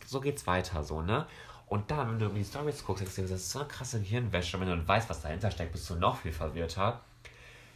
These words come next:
Weil die denken vielleicht, wenn man so ein Profil sieht, dass man denkt, „Oh mein Gott, krass, was der da macht. Warum hab ich noch einen normalen Job?“ Aber das Einzige, was ich denke, wenn ich so ein Profil sehe, ist, „Oh mein Gott, da hat sich jemand richtig krass verarschen lassen.“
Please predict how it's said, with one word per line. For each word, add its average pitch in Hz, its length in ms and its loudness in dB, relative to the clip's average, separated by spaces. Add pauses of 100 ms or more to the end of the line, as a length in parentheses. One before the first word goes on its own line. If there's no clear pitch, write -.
(180)
Weil 131 180 0
die 175 240 -4
denken 190 320 -2
vielleicht, 117 420 4
wenn 127 80 0
man 123 140 4
so 120 100 0
ein 113 140 0
Profil 131 540 -2
sieht, 117 320 -2
dass 107 160 0
man 107 100 2
denkt, 104 160 2
„Oh 98 60 -4
mein 90 240 -4
Gott, 139 220 4 (140)
krass, - 460 -6 (720)
was 110 160 -2
der 104 100 2
da 87 140 2
macht. 139 380 0 (280)
Warum 110 140 6
hab 107 80 8
ich 107 80 2
noch 104 100 2
einen 92 80 -2
normalen 87 320 0
Job?“ 147 240 0 (360)
Aber 101 100 4
das 98 80 2
Einzige, 117 260 0
was 95 280 -2
ich 160 240 -4
denke, 113 300 0
wenn 101 100 2
ich 98 100 -2
so 107 80 -2
ein 104 40 0
Profil - 460 -2
sehe, 87 240 0
ist, - 380 -2
„Oh - 40 -4
mein 87 180 0
Gott, 85 200 2
da 82 40 0
hat 82 100 -4
sich 82 120 -4
jemand 82 280 -2
richtig 95 300 -2
krass - 200 -8
verarschen 80 580 -4
lassen.“ 76 400 -6